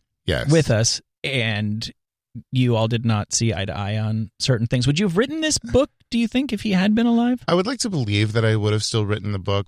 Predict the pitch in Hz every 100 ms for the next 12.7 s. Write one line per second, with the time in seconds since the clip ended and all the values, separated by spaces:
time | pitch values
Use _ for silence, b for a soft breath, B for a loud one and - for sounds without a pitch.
0 | - 107 101 107 104 95 98 - - 90
1 | 87 85 - - _ _ _ _ - -
2 | 107 101 95 90 - 82 87 85 85 85
3 | - 82 76 - 82 69 50 87 110 B
4 | B B _ - 180 175 175 156 196 226
5 | 175 165 160 151 139 131 131 117 - 110
6 | 110 113 104 95 87 92 87 _ - 95
7 | 98 101 107 101 92 - 98 90 90 82
8 | 78 71 78 90 120 120 127 139 135 -
9 | 143 156 - - B B B - 135 131
10 | 107 110 104 127 113 104 101 101 117 -
11 | 196 190 202 220 175 180 180 196 190 202
12 | 190 185 156 180 175 165